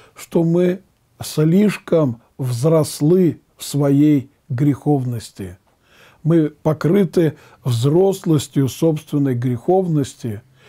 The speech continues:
и ничто не может эту коросту греха как бы поколебать. Но когда Бог предвечный становится маленьким младенцем,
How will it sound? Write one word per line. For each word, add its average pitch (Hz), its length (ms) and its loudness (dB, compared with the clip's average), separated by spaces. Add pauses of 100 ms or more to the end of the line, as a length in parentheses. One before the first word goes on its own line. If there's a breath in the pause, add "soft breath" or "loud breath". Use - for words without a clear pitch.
(240 soft breath)
и 160 100 2
ничто 175 400 2
не 190 120 0
может 170 500 0
эту 180 300 0
коросту 160 600 0
греха 170 540 0 (600 soft breath)
как 165 260 0
бы 147 280 0 (280 soft breath)
поколебать. 170 1000 0 (420)
Но 135 200 -2
когда 127 540 -4 (200)
Бог 139 720 0 (180)
предвечный 139 920 -2 (280 soft breath)
становится 143 800 0
маленьким 135 680 0
младенцем, 120 920 -4